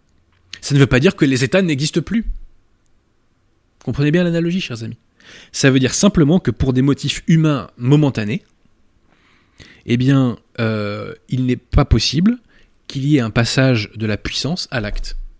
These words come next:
Pour des motifs humains momentanés. Mais cela ne va pas durer, tout simplement. Voilà. Donc je le répète, c'est pas parce que les États, qui sont des sociétés parfaites, censées défendre le bien commun, promulguent une législation anticatholique et antinaturelle,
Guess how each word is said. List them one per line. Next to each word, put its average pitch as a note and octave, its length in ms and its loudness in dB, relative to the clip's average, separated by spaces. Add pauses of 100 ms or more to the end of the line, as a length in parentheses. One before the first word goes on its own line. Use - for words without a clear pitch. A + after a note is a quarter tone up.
(580)
Pour D#3 180 -4
des D#3+ 140 2
motifs C#3+ 400 -6
humains C3+ 220 -2
momentanés. A#2 560 -8 (340)
Mais G2 120 -12
cela A2 180 -6
ne C#3+ 80 -2
va G2+ 140 -8
pas A2+ 100 -6
durer, G#2 320 -12 (380)
tout A#2+ 100 -14
simplement. - 300 -14 (480)
Voilà. D3+ 160 -18 (560)
Donc G#2 80 -16
je G2+ 80 -12
le F#2+ 80 -10
répète, C#3+ 360 -4 (220)
c'est - 140 -12
pas D3 120 -2
parce C#3 220 -6
que - 80 -10
les A2 240 -6
États, B2+ 380 -4 (160)
qui A2 100 -10
sont - 140 -4
des D3 100 0
sociétés C#3 300 -4
parfaites, - 400 -6
censées G#2+ 240 -10
défendre A2 260 -6
le A2 60 -2
bien A2 140 -2
commun, A#2 340 -6 (360)
promulguent C#3+ 520 0
une A2 160 -4
législation C3 640 -4 (380)
anticatholique C3 640 -4
et G#2 60 -8
antinaturelle, A2+ 600 -2